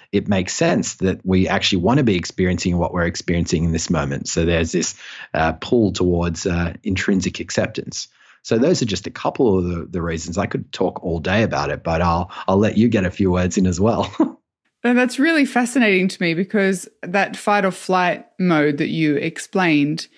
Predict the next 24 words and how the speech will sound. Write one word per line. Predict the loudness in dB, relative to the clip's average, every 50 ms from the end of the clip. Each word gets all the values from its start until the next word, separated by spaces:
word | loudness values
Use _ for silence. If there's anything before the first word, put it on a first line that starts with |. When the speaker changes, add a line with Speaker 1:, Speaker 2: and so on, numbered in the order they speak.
| -20 -20 _ _ _ _ _ _ -2
Speaker 2:
um, | 0 2 2 2 2 0 -2 -6 -8 _ _ _ _ _ _ _ 0
is | 0 0 2
where | 2 2 4 4 4 4 2 2 2 0 -2 -4 -8 _ _ _ -6
the | -4 -4
vast | 0 2 0 0 0 0 -2
majority | -2 0 2 2 2 2 0
of | 0 0
people | -2 -2 0 0 0 0
that | 0 0
I'm | 0 -2
having | -4 -4 -4 -2 0 2 2 2
these | 2 2 0
conversations | 0 -2 -2 -2 -2 -2 -2 -2 -2 0 -2 -2 -4 -6 -4 -2
with | 0 0 0 -2 -6
find | -4 -2 0 0 2 0
themselves, | 0 -2 -4 -6 -8 -10 -10 -10 -12 -14 -16 -8 -4
you | -2 0
know, | 2 2 0 0 -2
and | -2 0 0 0 0 0 -2 -4 -8 -14 -20 -20 -20 -20 -20 _ _ _ _ 0
even | 2 2 2 2 2 2 0 -2 -2 -2
if | -2 -2 -2 -2 -4 -8 -14 -16 -18 -20 _ _ _ _ _ _ _ _ _ _ _ _ _ _
meditation | 0 2 2 0 0 0 0 0 0 0 -2 -2 -2
offered | -2 -2 -4 -2 -2 -2 0
nothing | 0 2 2 2 2 0 -2 -2 -2 -2 0 0 0 -2 -2 -4 -6